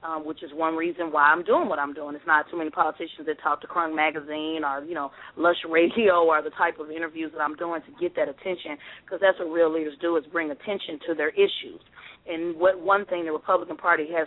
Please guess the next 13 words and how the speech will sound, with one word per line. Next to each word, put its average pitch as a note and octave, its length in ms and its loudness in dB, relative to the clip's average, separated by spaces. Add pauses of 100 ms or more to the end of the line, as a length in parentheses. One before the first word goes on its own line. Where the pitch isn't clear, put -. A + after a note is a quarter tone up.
done, E3 220 2
particularly E3 440 -6
Newt E3 220 -2
Gingrich D#3 380 -6
and D3 160 -14
Sarah E3 180 6
Palin, D#3 400 -2 (380)
they've F3 180 4
done E3+ 140 0
an D#3+ 80 -2
outstanding, E3+ 640 -2
phenomenal E3+ 560 2
job C#3+ 340 -4